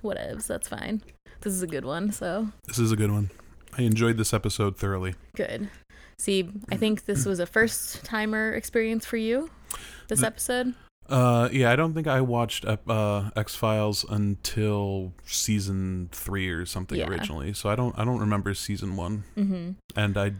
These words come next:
Speaker 2: definitely did not remember this episode.
Speaker 1: Yeah,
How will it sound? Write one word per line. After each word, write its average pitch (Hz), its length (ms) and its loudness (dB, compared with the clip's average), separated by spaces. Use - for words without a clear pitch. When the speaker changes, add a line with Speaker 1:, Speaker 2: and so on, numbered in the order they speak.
Speaker 2:
definitely 104 320 2
did 98 140 -2
not 92 160 -2
remember 90 240 -6
this - 180 -8
episode. 90 480 -6
Speaker 1:
Yeah, 175 380 -4